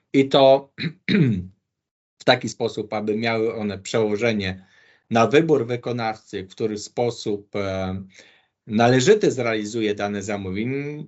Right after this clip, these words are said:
zamówienie, em, uważam, że powinniśmy sobie zadać pytanie,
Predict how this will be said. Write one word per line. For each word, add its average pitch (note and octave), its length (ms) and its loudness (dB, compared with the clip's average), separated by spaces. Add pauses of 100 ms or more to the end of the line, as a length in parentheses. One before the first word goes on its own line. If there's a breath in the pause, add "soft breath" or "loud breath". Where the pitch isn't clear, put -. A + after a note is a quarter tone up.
(100)
zamówienie, B2 920 0 (500 soft breath)
em, A#2+ 960 -2 (240)
uważam, C#3+ 360 2
że D3+ 100 4
powinniśmy C#3 840 0
sobie C3 300 -2
zadać B2+ 340 0
pytanie, F2+ 520 -6